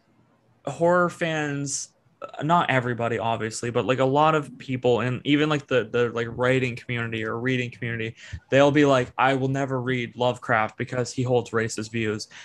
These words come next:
But in every single Stephen King book, he drops the N-word, like, a hundred fifty times and has chi-, like, children in it having sex with each other. You know what I mean? So it's like,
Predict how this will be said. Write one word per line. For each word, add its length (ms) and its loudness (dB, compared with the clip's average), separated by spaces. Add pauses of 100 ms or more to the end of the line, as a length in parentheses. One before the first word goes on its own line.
(120)
But 120 8
in 240 4
every 280 4
single 280 -2
Stephen 340 -2
King 260 -4
book, 200 -2
he 100 -2
drops 340 2
the 120 -2
N-word, 440 -4
like, 120 -6
a 60 -4
hundred 340 -4
fifty 280 0
times 360 -2 (220)
and 100 0
has 420 0
chi-, 300 0
like, 160 0
children 500 2
in 160 -6
it 220 -2
having 320 -2
sex 300 -2
with 120 -8
each 180 -6
other. 360 0 (320)
You 80 2
know 60 6
what 80 4
I 60 0
mean? 100 0
So 140 -2
it's 120 -4
like, 240 2